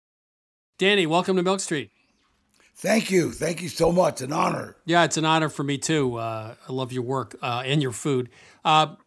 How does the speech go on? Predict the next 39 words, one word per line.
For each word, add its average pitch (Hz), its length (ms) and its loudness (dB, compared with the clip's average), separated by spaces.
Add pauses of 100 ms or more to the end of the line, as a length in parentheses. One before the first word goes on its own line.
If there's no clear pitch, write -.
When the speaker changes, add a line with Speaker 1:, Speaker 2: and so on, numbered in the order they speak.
(380)
Speaker 1:
you 233 100 -2
know, 196 380 4
I 190 100 2
was 208 420 0
listening 254 360 2
to - 100 0
an 185 80 4
interview 151 380 6
you 127 160 -6
did 120 260 -6
a 117 60 -8
while 117 260 -8
back, 113 540 -10 (200)
and 135 380 -2
you 135 100 -4
were 135 120 -4
talking 185 420 2
about 120 560 -8 (240)
some 139 300 -6
time 127 280 -4
you 117 100 -8
spent 117 500 -8
in 120 160 -16
prison, 131 420 -6
and 120 100 -8
you 139 120 -6
said, 143 460 0 (920)
one 180 300 6
day 147 240 4
you 127 180 -4
said, 117 300 -6
"Please, 160 280 -2
God, 120 440 -6
let 131 160 -6
me 127 120 -6
die 120 300 -8
with 110 240 -12
dignity." 110 600 -12
Speaker 2:
Yeah. 143 460 0